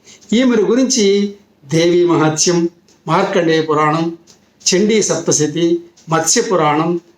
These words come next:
బ్రహ్మ వైవర్త పురాణాల్లో, లలితా సహస్రనామాల్లో చాలా విపులంగా, విఖ్యాతిగా, ఎంతో గొప్పగా తెలియజేయడం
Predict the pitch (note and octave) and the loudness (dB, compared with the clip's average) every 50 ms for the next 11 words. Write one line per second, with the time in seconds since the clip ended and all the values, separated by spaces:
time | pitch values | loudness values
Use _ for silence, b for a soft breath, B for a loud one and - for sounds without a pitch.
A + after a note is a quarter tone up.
0 | _ - E3 D#3+ E3+ G3+ A3+ A#3 G#3+ G#3+ G3+ E3+ E3+ F#3 G3+ G#3 G#3 G#3 G#3 E3 | _ -8 -4 0 0 2 2 2 2 2 2 2 2 2 2 2 0 0 0 -2
1 | - - E3 E3 E3 E3 E3 E3 E3 D#3+ D#3 D#3 D#3+ F3 F3 D#3+ C#3+ C#3 E3 G3 | -2 0 0 2 2 2 2 2 2 2 2 2 2 2 2 2 2 2 0 0
2 | F3 A3 G#3+ G#3+ - - - - D#3 F3+ F3+ - - F#3+ F3 F3 E3 D#3+ D#3 D3+ | 0 0 0 0 0 0 0 0 0 0 0 0 0 0 0 2 0 0 0 -2
3 | D3+ D#3+ F#3 F#3 F3 - - F3 E3+ F#3 G#3 G#3+ A3 A3 A#3 E3 E3 E3 E3 A3+ | -2 -2 -4 -4 -4 -2 -2 0 0 0 2 2 2 2 0 0 -2 -4 -2 0
4 | A3+ A3 G#3+ A3 A3 G#3+ B3+ C#4 C#4+ C#4+ C#4+ - - _ _ _ _ _ _ _ | 0 2 2 2 2 2 2 0 0 -2 -4 -8 -14 _ _ _ _ _ _ _
5 | _ _ _ _ _ _ _ _ _ _ _ _ _ _ _ - D3+ E3 F3 E3 | _ _ _ _ _ _ _ _ _ _ _ _ _ _ _ -12 -8 -8 -6 -6
6 | - - A3 A#3 B3 B3 A#3+ A#3+ A3+ A#3 B3 B3+ B3+ A#3+ F3+ D3+ D#3 G#3 A#3 - | -4 -2 0 0 2 2 2 0 0 0 0 0 0 -2 -4 -4 -4 -4 -2 0
7 | D4+ C4+ A3+ A3 G#3+ A3 G#3+ - G3 A3 A#3 A3+ A3+ F#3+ F#3 F#3 F3+ F3 F3+ F3 | 0 0 2 2 0 -2 0 -2 0 0 0 0 0 0 0 0 0 0 0 0
8 | G#3+ D4+ | 0 0